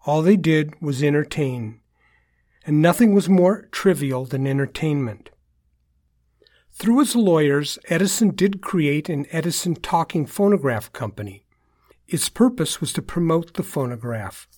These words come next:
primarily through Edward Johnson's lecture tours. He also hoped to use the company to sell his Western Union telephones and carbon transmitters. There were attempts to market the phonograph, but there were problems. The first was cost,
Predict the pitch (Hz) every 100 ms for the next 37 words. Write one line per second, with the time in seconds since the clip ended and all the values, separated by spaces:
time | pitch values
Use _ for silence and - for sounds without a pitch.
0 | - - 170 151 151 147 156 170 180 160
1 | 151 151 175 143 147 135 127 160 131 147
2 | 160 - 190 147 131 117 101 95 - _
3 | _ _ _ _ _ _ - 160 190 202
4 | 269 - 180 180 175 143 147 131 139 -
5 | 147 117 139 147 - 151 - 156 143 -
6 | 135 147 - 190 170 160 151 147 135 -
7 | 196 190 190 147 131 135 139 160 143 -
8 | 196 190 151 - 123 113 135 120 107 101
9 | - - _ _ _ _ _ _ _ _
10 | 165 180 254 247 - 196 190 - 196 165
11 | 202 214 220 - - 147 131 120 127 131
12 | - - 165 147 143 196 170 143 113 92
13 | - - _ _ - 156 127 - 202 -
14 | 151 120 123 - -